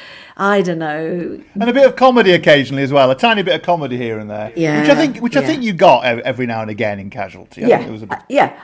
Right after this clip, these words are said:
Speaker 1: And I think, I mean, Derek was a great one for that. He was a great one for, for just trying to shake it up and, and not, not, not being too serious. But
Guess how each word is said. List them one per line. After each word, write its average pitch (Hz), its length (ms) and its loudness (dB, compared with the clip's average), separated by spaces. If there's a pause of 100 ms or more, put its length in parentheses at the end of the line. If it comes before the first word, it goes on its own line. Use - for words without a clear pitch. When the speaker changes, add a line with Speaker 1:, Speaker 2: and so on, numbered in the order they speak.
Speaker 1:
And 277 120 0
I 311 60 2
think, 381 300 -2
I - 40 2
mean, 262 360 -4 (100)
Derek 285 320 2
was 220 160 0
a 214 60 0
great 214 340 2
one 151 220 -8
for - 80 -12
that. - 240 -4
He 202 40 0
was 220 140 -2
a 277 80 -2
great 269 320 2
one 202 240 -2
for, 180 260 -4 (380)
for 226 80 -2
just 240 320 -2
trying 208 280 -4
to 180 100 -10
shake 180 320 -4
it - 80 -6
up 170 180 -8
and, 170 160 -8
and 180 160 -4
not, - 340 -8
not, 339 200 -10
not 240 180 -6
being 196 220 0
too 190 180 -6
serious. 175 560 -2
But - 200 -8